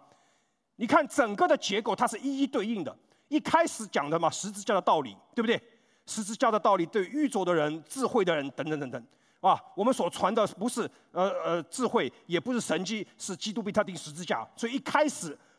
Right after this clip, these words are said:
保罗就谈他们中间一个很重要的问题，miss the point，就是十字架的道路。然后呢，你看最后十五章，他也是回到福音的本质来。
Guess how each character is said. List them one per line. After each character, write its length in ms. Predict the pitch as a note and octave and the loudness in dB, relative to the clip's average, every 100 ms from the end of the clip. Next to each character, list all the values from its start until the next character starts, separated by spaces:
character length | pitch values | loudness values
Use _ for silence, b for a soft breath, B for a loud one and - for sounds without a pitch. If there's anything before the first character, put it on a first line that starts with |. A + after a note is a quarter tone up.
| - | -2
保 140 | F3 | 2
罗 120 | F#3+ | 2
就 140 | G#3+ G#3 | 0 -2
谈 400 | - - E3 F#3+ - | -2 0 0 -2 -2
他 100 | A3+ | -2
们 200 | A3 G#3+ _ _ | 0 -6 _ _
中 200 | C#4 B3 | -4 -2
间 220 | A#3 A3 | 0 -2
一 60 | G#3 | 0
个 100 | G3+ | -2
很 340 | - - F#3 F3+ | 0 -2 -2 -6
重 260 | - F4 | -4 0
要 100 | B3 | 2
的 80 | G3 | 2
问 200 | G#3 G#3 | 2 0
题， 200 | - F#3 - b b b _ _ | -4 -12 -14 b b b _ _
miss 280 | - A#3 - | -2 0 0
the 60 | A3 | -2
point， 300 | - A3 A#2 - b b - | 2 0 0 -10 b b 0
就 100 | A3 | 2
是 80 | |
十 220 | - - G#3 | 2 -4 -8
字 120 | F#3+ | -2
架 120 | G3 | 0
的 60 | F3+ | 2
道 160 | F3 | 2
路。 180 | D3+ G#2+ - _ _ _ _ _ _ _ | 0 -4 -12 _ _ _ _ _ _ _
然 140 | - C4 | 2 6
后 100 | D4+ | 6
呢， 100 | C4 | 4
你 80 | |
看 160 | G#3 C4 | 4 2
最 200 | - C4 | 4 4
后 180 | B3 E3+ | 4 2
十 180 | - C4+ | -2 -2
五 140 | F#3+ | 2
章， 260 | B3 A3 - b b b b - | 4 2 0 b b b b -6
他 220 | - D#4 | 2 4
也 180 | B3 F3+ | 4 2
是 160 | - C#4 | 2 2
回 260 | A2 F3 | 2 0
到 140 | G#3 - | 2 0
福 180 | - | -2
音 80 | G3+ | -2
的 80 | G#3 | -2
本 200 | D#3+ C#3+ | -2 -4
质 160 | D#3 F3+ | -2 2
来。 200 | C#3+ | 2